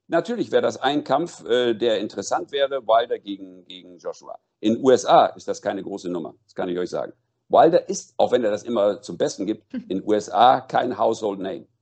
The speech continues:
Speaker 1: Ganz sicher nicht. Ja,
Speaker 2: Mhm.
Speaker 1: ganz sicher nicht. Ja, und er ist auch bei uns hier keine große Nummer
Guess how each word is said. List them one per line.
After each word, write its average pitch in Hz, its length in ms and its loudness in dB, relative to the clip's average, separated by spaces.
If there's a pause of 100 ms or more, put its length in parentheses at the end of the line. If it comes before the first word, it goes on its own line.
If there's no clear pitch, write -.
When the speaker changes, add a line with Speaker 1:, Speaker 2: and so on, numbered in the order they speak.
Speaker 1:
Ganz 107 340 -2
sicher 90 280 -6
nicht. - 260 -16 (580)
Ja, 113 160 2
Speaker 2:
Mhm. - 60 -6
Speaker 1:
ganz 127 220 2
sicher - 200 -10
nicht. - 240 -20 (560)
Ja, 123 120 6
und 120 180 -2
er 113 60 -4
ist 127 120 -4
auch 120 120 0
bei 123 60 2
uns - 440 -4
hier 160 200 2
keine 151 260 -2
große 147 320 -6
Nummer 160 340 -4